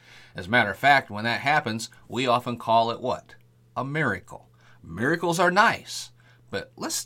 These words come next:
just take a quick look at what a miracle really is. A miracle is God imposing his will and his actions in such a way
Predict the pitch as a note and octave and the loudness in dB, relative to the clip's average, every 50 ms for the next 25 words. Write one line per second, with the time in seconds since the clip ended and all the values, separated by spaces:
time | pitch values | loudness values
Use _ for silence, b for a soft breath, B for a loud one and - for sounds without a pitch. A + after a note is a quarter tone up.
0 | - _ - - - - - - - C#4 C4 - D3+ - - - G3 E3+ - - | -12 _ -16 -12 -12 -12 -12 -12 -14 -14 -14 -14 -14 -14 -8 -6 -6 -6 -6 -6
1 | A#2 B2 D#3+ C#3+ - - - - A#2 B2 A2+ G#2+ G2 G2+ A#2 C#3 C#3 A2+ - - | 0 2 2 2 2 -2 -6 -4 -2 0 0 0 -2 -2 0 0 0 0 -2 -2
2 | G#2 G2+ G2+ A2 A#2 A2+ G#2+ G#2+ A#2 C3+ G#2 D#2 - - - - - _ B B | -4 -2 0 0 0 0 0 0 0 0 -2 -4 -6 -10 -12 -12 -12 _ B B
3 | B B B B B - - F2 F#2 G#2+ D#3 G#3 G3 D#3 B2+ - - G#2+ G#2+ A#2 | B B B B B -16 -14 -8 -4 0 2 4 4 2 2 0 -4 -6 -6 -8
4 | A2+ - _ - A2+ G#2 F#2 F#2+ E2+ A#2+ A#2+ C3+ D3 D3+ C#3 B2 A2+ A2+ - C3+ | -10 -14 _ -10 -10 -10 -10 -6 -4 -2 0 2 2 2 0 -2 -4 -6 -6 -4
5 | C3+ B2+ A#2+ A2+ G2 F2+ F2+ G2+ F2+ E2+ D#2+ E2 E2+ A2 C3+ D#3+ E3+ E3+ D#3+ D3+ | -4 -4 -4 -6 -8 -8 -10 -12 -12 -12 -12 -8 -6 -4 -2 -2 -2 -2 -4 -4
6 | C3+ D3 D3+ D#3 C3+ C3 A2 A2 A2 A2 - A#2 G#2 F#2 E2+ E2+ - - - B2+ | -4 -4 -4 -2 0 0 0 0 0 -2 -6 -10 -10 -10 -10 -10 -6 -4 -2 -2
7 | D3+ - F#3 E3+ F3+ F3+ D3+ F#2+ - - - | -2 -2 -2 -2 0 0 0 -2 -4 -8 -16